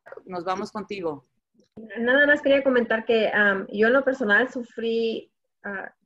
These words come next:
Speaker 2: por los recortes, ¿verdad? De presupuestos. Ah, cerraron una escuela aquí en Tucson, en una área de muy bajos recursos.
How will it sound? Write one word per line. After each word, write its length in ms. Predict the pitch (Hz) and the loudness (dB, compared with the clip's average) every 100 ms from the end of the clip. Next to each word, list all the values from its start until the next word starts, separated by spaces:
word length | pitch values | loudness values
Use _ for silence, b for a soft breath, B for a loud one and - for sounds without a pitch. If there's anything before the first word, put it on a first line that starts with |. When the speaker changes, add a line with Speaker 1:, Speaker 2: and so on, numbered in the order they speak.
| _ _ _ _ | _ _ _ _
Speaker 2:
por 260 | 202 202 196 | -2 0 2
los 220 | 202 202 | 2 4
recortes, 500 | 190 - 254 262 202 | 2 2 0 2 0
¿verdad? 320 | 190 185 233 | 0 2 4
De 140 | 233 214 | 4 0
presupuestos. 760 | 202 202 - 247 262 208 - _ _ _ _ _ _ - | -6 -10 0 0 0 -10 -12 _ _ _ _ _ _ -2
Ah, 440 | 190 185 180 - - | 2 4 2 -2 -8
cerraron 500 | 202 214 202 214 240 | -2 2 4 4 2
una 260 | 240 226 226 | 2 0 -2
escuela 640 | - - 202 185 214 254 _ _ _ _ - | -4 -4 -2 0 0 -2 _ _ _ _ -18
aquí 200 | 180 190 | -12 -12
en 80 | |
Tucson, 440 | 185 254 - 208 240 _ _ _ _ | -12 -16 -12 -12 -12 _ _ _ _
en 140 | 196 | -4
una 300 | 202 240 226 | 0 2 2
área 200 | 220 233 214 | 2 0 0
de 100 | 196 | -4
muy 500 | 202 202 202 240 269 | -6 -10 -14 -4 0
bajos 340 | 220 220 220 | 0 -2 -4
recursos. 680 | 202 - 202 202 - - | -4 -6 -8 -8 -16 -20